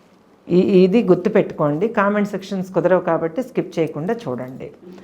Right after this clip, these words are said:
So ఇంకొకటి ఏంటంటేనండి, ఆ, ఇవి, ఇందులో పునుగు, జవ్వాది,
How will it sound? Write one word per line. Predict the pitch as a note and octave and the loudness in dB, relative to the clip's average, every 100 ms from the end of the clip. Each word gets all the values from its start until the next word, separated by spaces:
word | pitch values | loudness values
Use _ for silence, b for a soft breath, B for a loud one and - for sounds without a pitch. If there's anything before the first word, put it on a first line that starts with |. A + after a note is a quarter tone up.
| B B B _ | B B B _
So | C#4+ | 2
ఇంకొకటి | B3 A3 C4+ - A3+ | 4 4 2 2 4
ఏంటంటేనండి, | G#3+ G3+ G3+ F#3 E3+ D3+ E3 F#4 - B B B B B - | 4 4 2 2 0 0 0 0 -2 B B B B B 0
ఆ, | F3+ F3+ F3 E3 F3 - | 2 4 4 4 2 0
ఇవి, | G#3+ A3 | 0 4
ఇందులో | G#3+ F3+ A3+ A3+ C4 A#3+ F#3 | 4 4 4 4 6 6 4
పునుగు, | A3 - G3 A3 C4 A#3+ B3 - - _ _ _ _ | 2 -2 2 4 4 2 -2 -6 -20 _ _ _ _
జవ్వాది, | C#3+ C3+ D#3 D#3+ G#3+ G3 G3+ | -8 -2 0 2 2 2 -4